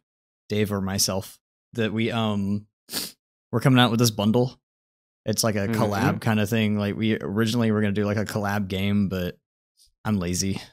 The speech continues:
Speaker 1: so I didn't wanna, like, work on a thing that we were trying to figure out. So, um,
Speaker 2: Yeah.
Speaker 1: <laughs> so, uh, we, I, I, we came up with this idea that to kinda distract us from bigger projects, distract Dave from bigger projects in a way.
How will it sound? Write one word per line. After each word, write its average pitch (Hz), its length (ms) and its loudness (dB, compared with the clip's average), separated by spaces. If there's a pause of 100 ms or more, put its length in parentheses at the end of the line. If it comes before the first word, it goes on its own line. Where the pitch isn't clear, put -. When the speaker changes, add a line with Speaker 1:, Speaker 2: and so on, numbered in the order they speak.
Speaker 1:
so - 200 -2
I 92 60 -2
didn't 92 220 -6
wanna, 87 180 -6
like, 90 160 -6
work 90 220 -8
on 95 240 -2
a 95 80 -6
thing 95 300 -2
that 76 60 -6
we 92 60 -4
were 92 80 -4
trying 101 160 -2
to 101 80 -4
figure 95 240 -4
out. - 220 -4 (400)
So, 104 280 2
um, 117 100 4
Speaker 2:
Yeah. 98 280 2 (480)
Speaker 1:
<laughs> 214 1120 4
so, 139 300 4
uh, 120 380 4
we, 131 400 4 (200)
I, - 100 -18 (300)
I, - 60 -6 (140)
we 120 100 0
came 131 180 2
up 123 80 4
with 117 120 0
this 117 120 0
idea 113 480 2
that 101 300 -4 (1120)
to - 80 -8
kinda 110 240 0
distract 110 580 -2
us 98 220 -2
from 98 580 -4 (180)
bigger 101 300 0
projects, 98 520 0
distract - 460 -6
Dave 98 220 -6
from 95 160 -6
bigger 92 220 -4
projects 92 640 -4
in 110 140 -2
a 113 40 2
way. 120 280 -2